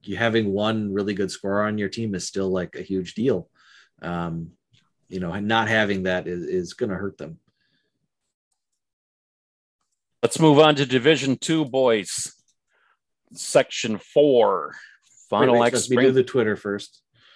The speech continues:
Speaker 2: Oh, go ahead.
Speaker 1: Sorry, I forgot. Bay Area is at fifty-three percent, Fox Cities is at twenty-seven, the Warbirds are at fifteen.
Speaker 2: So heavy favorites is the Bay Area.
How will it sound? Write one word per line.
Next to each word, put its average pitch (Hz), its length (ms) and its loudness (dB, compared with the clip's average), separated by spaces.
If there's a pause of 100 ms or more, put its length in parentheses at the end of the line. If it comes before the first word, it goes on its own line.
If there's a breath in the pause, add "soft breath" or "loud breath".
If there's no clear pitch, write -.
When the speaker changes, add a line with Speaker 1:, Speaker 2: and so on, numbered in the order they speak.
(320 soft breath)
Speaker 2:
Oh, 175 180 4
go 139 160 6
ahead. 120 140 6
Speaker 1:
Sorry, 95 200 2
I 95 60 0
forgot. 95 320 -6 (260)
Bay 151 180 4
Area 165 260 6
is 135 80 2
at 113 160 -2
fifty-three 139 480 -4
percent, 123 440 -4 (140)
Fox 110 320 -4
Cities 110 280 -4
is 101 100 -8
at 95 140 -6
twenty-seven, 107 640 -2
the 98 80 -4
Warbirds 95 440 -4
are 87 80 -8
at - 160 -14
fifteen. - 600 -12 (3000)
Speaker 2:
So 90 180 -4
heavy 107 280 0
favorites 101 460 -6
is 85 140 -10
the 90 80 -4
Bay 87 220 2
Area. 92 400 0